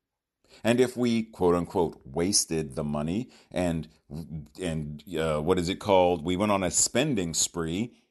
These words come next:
then simply sit back and say, "Well, I take accountability that what I did was not the most effective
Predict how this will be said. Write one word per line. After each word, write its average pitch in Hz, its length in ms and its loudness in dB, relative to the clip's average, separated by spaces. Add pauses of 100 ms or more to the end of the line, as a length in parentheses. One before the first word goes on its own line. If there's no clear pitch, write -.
(460)
then 127 340 2
simply 156 480 -2
sit 156 280 0
back 139 240 2
and 127 120 -2
say, 143 320 2
"Well, 95 480 0
I 98 140 4
take 104 260 -4
accountability 101 800 0
that 87 180 0
what 92 180 2
I 92 100 4
did 90 240 -4
was 85 160 -4
not 92 260 0
the 95 80 -4
most 98 320 -2
effective 107 540 -2